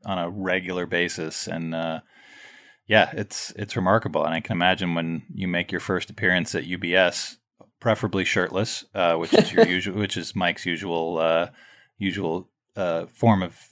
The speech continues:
of dress in the parking lot. Um, it'll be, uh, I'm sure it'll be an, an eye-opening experience. And the other, the other reason that Mike and I, uh, have a, a long connection is, uh, we were both interns for Stan Fischler, who it was announced recently,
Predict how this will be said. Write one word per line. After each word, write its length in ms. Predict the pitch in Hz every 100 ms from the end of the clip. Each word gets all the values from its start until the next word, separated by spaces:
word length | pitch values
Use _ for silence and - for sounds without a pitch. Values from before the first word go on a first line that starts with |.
| -
of 180 | 98 95
dress 360 | 98 101 -
in 120 | 95 82
the 80 |
parking 480 | - - 90 - 92
lot. 300 | 90 104 - -
Um, 500 | 87 87 82 82 - _ _ _ _ - _
it'll 160 | 101 95
be, 360 | 95 90 85 85
uh, 260 | 80 82 -
I'm 140 | 107 98
sure 160 | 101
it'll 140 | 90 82
be 160 | 90
an, 80 | 87
an 200 | - 101
eye-opening 540 | 98 95 92 92 85
experience. 560 | 82 - 104 90 76 -
And 160 | 92 107
the 80 |
other, 320 | 160 151 139 - - - - - 135
the 80 |
other 140 | 147 143
reason 300 | 135 113 110
that 140 | 90
Mike 240 | 110 113 110
and 80 |
I, 300 | 104 98 98 -
uh, 400 | 104 92 87 -
have 220 | - 95
a, 240 | 92 85 -
a 100 | 101
long 380 | 98 101 101 95
connection 500 | - 92 87 - 92
is, 340 | 87 85 - 95
uh, 260 | 82 82 90
we 120 | 101
were 120 | 101
both 280 | 127 127 123
interns 520 | 110 - 101 92 -
for 160 | - 98
Stan 260 | - 87
Fischler, 460 | - 82 - 80 -
who 160 | 98
it 80 | 85
was 100 | 90
announced 460 | 101 90 90 - 98
recently, 540 | 92 101 95 92 85